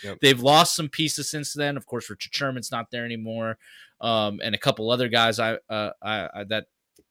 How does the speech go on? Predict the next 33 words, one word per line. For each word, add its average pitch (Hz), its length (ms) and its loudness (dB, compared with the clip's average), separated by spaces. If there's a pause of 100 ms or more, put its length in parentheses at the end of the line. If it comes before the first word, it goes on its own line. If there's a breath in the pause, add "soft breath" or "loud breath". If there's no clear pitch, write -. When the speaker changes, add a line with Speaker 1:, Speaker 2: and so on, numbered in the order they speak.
(260)
Speaker 2:
escape 131 420 0
my, 113 380 0
my 113 160 -2
mind 117 260 0
right 104 140 0
now. 107 180 -2
But, 104 320 -2 (440 loud breath)
um, 117 380 2 (640)
yeah, 175 380 10
I 143 400 0
just - 440 2 (1000)
the, 151 240 0
the 165 120 2
f-, - 200 -8 (300)
if 175 300 4 (460)
that's 220 300 8
the 214 120 4
problem 185 360 4
with 160 120 -2
the 156 80 2
Rams, 120 440 0
they 156 300 2
don't 180 260 2
have 214 180 4
a 202 40 0
running 135 320 0
back 123 280 2
that 127 200 -2
they 139 100 -2
can 143 160 -6
rely 143 460 6
on, 135 220 2 (580 soft breath)
um, 120 420 4